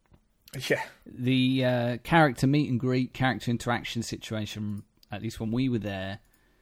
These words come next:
Speaker 2: was next to non-existent. Uh, there were little kind of, uh,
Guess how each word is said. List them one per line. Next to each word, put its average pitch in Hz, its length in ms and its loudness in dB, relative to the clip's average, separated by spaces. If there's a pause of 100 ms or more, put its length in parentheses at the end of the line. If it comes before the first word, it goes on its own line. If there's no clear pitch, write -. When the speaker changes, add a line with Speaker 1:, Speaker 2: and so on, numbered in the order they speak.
(320)
Speaker 2:
was 107 400 -8 (540)
next 117 380 -4
to 120 80 0
non-existent. 113 880 -2 (880)
Uh, 104 100 -2 (120)
there 107 280 -6
were 104 500 -2 (200)
little 101 480 -8
kind 113 180 -4
of, 98 320 -10 (920)
uh, - 800 -20